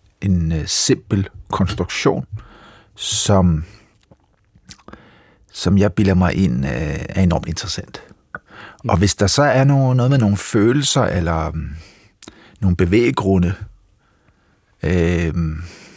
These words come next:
Speaker 1: som rammer mig på en eller anden måde. Det lyder så, øhm, <laughs> det lyder så overfladisk og så simpelt, men for eksempel, hvis det er musik,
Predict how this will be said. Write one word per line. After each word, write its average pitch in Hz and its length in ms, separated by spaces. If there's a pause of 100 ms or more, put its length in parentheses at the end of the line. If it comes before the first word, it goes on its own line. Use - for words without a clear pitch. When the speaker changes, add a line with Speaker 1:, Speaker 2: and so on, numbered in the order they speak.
(960)
Speaker 1:
som 98 240
rammer 82 320
mig 90 180
på - 80 (140)
en - 60
eller - 120
anden 78 100
måde. 76 120
Det 101 140
lyder 117 180
så, 107 220 (260)
øhm, 80 360 (400)
<laughs> - 460
det 107 80
lyder 107 300
så - 360
overfladisk 117 600
og 101 80
så 110 140
simpelt, 107 500 (680)
men 101 520 (920)
for - 60
eksempel, 110 160
hvis 104 120
det 104 80
er 98 60
musik, 95 500